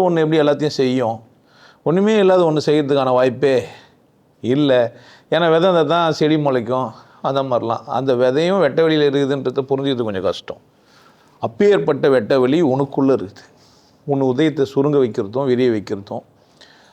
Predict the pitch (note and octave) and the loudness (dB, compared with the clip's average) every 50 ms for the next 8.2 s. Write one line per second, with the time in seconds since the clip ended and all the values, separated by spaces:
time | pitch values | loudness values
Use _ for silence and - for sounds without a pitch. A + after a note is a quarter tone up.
0 | _ _ - - D3 D#3 F3 - D#3+ C#3 C3 C#3 C3 C#3 D3 D3 C#3+ C3+ C3 A#2+ | _ _ -2 0 0 0 2 0 0 0 0 0 2 2 2 2 2 0 0 -2
1 | C3+ B2 B2 C#3+ C#3 B2+ B2 B2 B2+ A#2+ A2+ G#2+ G2 G2+ F#2 F#2+ F2+ G2+ G#2+ A#2+ | -2 -2 0 0 0 0 0 0 0 -2 -2 -4 -6 -6 -6 -4 -4 -4 -4 -6
2 | A#2+ - - - _ _ _ _ _ _ _ _ _ _ - B2 C#3+ D#3+ D#3 D3+ | -8 -14 -20 -20 _ _ _ _ _ _ _ _ _ _ -2 -2 0 0 2 2
3 | D3 C#3 C3 B2+ B2 - D#3+ D3+ D3 C3+ B2+ B2 A#2 B2 A#2+ A#2 B2 A2+ G#2 G2+ | 2 2 2 0 0 0 0 0 2 2 0 0 0 -2 -4 -4 -6 -8 -8 -8
4 | F2+ - - A2 B2+ C#3 C3+ C3 C3 B2 A#2 A2 G#2+ - - C#3 B2 G2+ - - | -8 -10 -10 -8 -6 -4 -4 -4 -2 -2 -2 -2 -2 0 -2 -2 -2 -4 -6 -10
5 | A2 F#2+ - - A#2+ D#3 - _ _ _ _ _ _ _ - - _ _ _ - | -12 -10 -10 -12 -14 -14 -16 _ _ _ _ _ _ _ -20 -20 _ _ _ -4
6 | G#2 A2 B2+ B2+ B2+ B2 B2+ C3 A#2+ C3 C#3 C3+ B2 A2+ A2+ A2 A2 A#2+ A#2 G2+ | -2 0 0 0 0 0 -2 -4 -2 -2 -2 -2 0 0 -2 -2 -2 -2 -2 -2
7 | F#2+ D#2 - - - - - - A2+ A#2 - C#3+ C#3 C3 A#2+ B2 B2+ C#3 E3 E3+ | -4 -6 -8 -12 -20 -14 -10 -10 -10 -4 -2 0 0 0 0 0 -2 0 0 2
8 | F3 G3 G#3 | 2 0 0